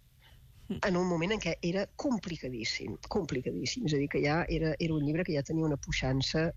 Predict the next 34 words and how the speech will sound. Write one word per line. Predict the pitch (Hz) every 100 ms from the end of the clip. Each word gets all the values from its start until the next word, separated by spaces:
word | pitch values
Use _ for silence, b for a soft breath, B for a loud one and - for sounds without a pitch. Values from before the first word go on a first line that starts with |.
| -
completament | 127 120 123 127 127
fora | - 139
de | 135
sèrie. | - - 156 131 B B B B -
I | 165 151
allà | 170
on | 214
ha | 214
arribat | 196 196 160 143 165 - -
ha | 185 156
provocat | 175 143 143 - 131 135 156
reaccions | 165 143 - 160 147 156
que | -
són | 170 147 147
de, | 180 160 147
de, | 147
de, | 143 147 151 160 - - -
d'entusiasme | 170 160 151 175 220 240 285 311 -
del | 170 156
públic | 233 254 285 220
i |
de | 170
reconeixement | 147 - 143 135 - 135
de | 151
la | 143
crítica. | - - - - - 190
És | 160
una | 156 131
novel·la | 127 131
que | -
realment | 139 131 127 131 131
té | - 160
molta | 135 143 143 139 -
força. | - - -